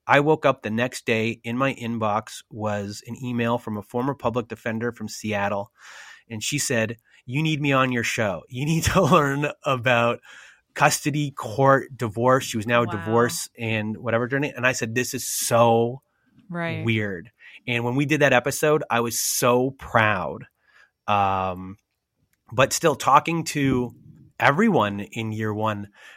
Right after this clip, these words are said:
Speaker 1: I think I remember most of the people that I talked to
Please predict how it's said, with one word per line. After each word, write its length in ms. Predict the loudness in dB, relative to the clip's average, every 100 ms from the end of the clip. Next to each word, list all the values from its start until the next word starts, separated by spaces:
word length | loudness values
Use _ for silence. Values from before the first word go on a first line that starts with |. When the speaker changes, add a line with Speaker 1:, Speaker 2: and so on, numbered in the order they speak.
| -4
Speaker 1:
I 80 | -2
think 220 | 0 4
I 40 | 6
remember 720 | 4 2 0 2 4 2 0 -6
most 480 | 0 2 2 0 -6
of 60 |
the 80 | -6
people 360 | -6 -6 -2 0
that 220 | 0 0
I 140 | -2 -4
talked 460 | 0 2 2 -2
to 360 | -6 -4 -4